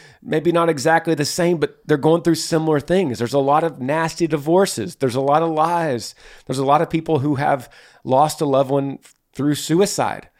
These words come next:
And so you are not alone in your situation. And that's part of what this podcast does for a lot of people. I think,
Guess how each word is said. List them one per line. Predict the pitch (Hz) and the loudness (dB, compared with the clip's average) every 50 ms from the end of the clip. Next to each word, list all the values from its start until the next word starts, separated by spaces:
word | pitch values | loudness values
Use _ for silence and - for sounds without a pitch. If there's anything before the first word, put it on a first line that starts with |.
| _ _ _ _ _ _ _ _ - | _ _ _ _ _ _ _ _ -8
And | - 120 | -8 -6
so | - - 143 131 127 | -4 -2 0 0 0
you | 120 120 147 151 143 | 0 0 0 2 2
are | 127 117 | 2 0
not | 117 123 135 147 151 165 170 - - | 0 0 0 2 2 2 0 -2 -4
alone | - 139 127 123 120 120 131 139 151 160 165 | -4 -4 -2 -2 0 0 2 2 2 2 0
in | 147 131 123 | 0 -2 -2
your | 113 | -4
situation. | - - 127 117 - - 107 98 117 127 131 - - - 92 - - - - _ | -6 -6 -8 -8 -6 -6 -4 -2 0 0 0 -2 -6 -10 -14 -14 -16 -20 -20 _
And | - 131 139 151 | -6 -6 -4 -4
that's | 165 185 - - | -4 -6 -8 -10
part | - - - 175 214 247 | -12 -12 -6 -2 0 0
of | 262 233 | 0 0
what | 247 190 - | 0 -2 -2
this | - 143 - | -2 -4 -10
podcast | - - 143 139 127 - - 131 123 123 120 - - | -4 -2 0 0 0 0 -2 -4 -4 -4 -4 -6 -6
does | 117 110 113 127 135 139 - - _ _ - _ _ _ _ | -2 0 2 2 2 0 -4 -10 _ _ -20 _ _ _ _
for | - 135 135 | -4 0 0
a | 123 | 2
lot | 110 107 113 135 | 4 4 4 2
of | 135 - | 2 0
people. | 135 131 120 - 131 | -2 -4 -2 -2 -2
I | 131 135 | -2 0
think, | 175 180 160 - | -2 -4 -4 -6